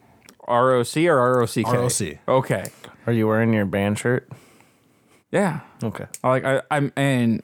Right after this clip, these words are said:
Speaker 1: like, I've, I've never heard this band, and it, but it's on the T-shirt, so I assume it's really good.
Speaker 2: Yeah, you guys, uh, you guys walk on in, and, uh, you see that there's, like, a, there's a couple patrons ar-, sitting around, and there's a, a bartender, a human behind the bar.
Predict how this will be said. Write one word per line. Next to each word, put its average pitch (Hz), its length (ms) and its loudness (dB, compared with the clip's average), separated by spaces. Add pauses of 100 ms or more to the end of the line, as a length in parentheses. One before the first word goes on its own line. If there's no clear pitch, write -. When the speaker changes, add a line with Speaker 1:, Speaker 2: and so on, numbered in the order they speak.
(120)
Speaker 1:
like, 110 500 0 (400)
I've, 127 340 0
I've 135 160 0
never 139 240 0
heard 117 240 0
this 127 160 0
band, 131 560 0
and 120 160 2
it, 107 180 -2
but 117 80 -2
it's 113 140 -2
on 120 180 2
the 113 60 2
T-shirt, 120 440 -2
so 120 100 -2
I 107 60 0
assume 107 400 0
it's 110 140 0
really 107 280 -2
good. 104 360 0 (2500)
Speaker 2:
Yeah, 226 120 2
you 160 100 2
guys, 180 260 2
uh, 151 260 2
you 160 100 -6
guys 156 200 2
walk 139 340 2
on 143 220 2
in, 139 260 2
and, 131 360 -2
uh, 127 320 0
you 143 100 -2
see 180 240 0
that 170 200 2
there's, 180 180 2
like, 175 160 0
a, 160 160 0
there's 196 160 0
a 143 40 -4
couple 131 220 -2
patrons 139 520 -2
ar-, 127 200 -4
sitting 131 220 -2
around, 123 320 0
and 123 80 -2
there's 120 180 0
a, 113 260 0
a - 100 -6
bartender, 117 580 0
a 104 180 -2
human 110 440 -2
behind 110 360 -4
the 98 60 -6
bar. 104 420 -4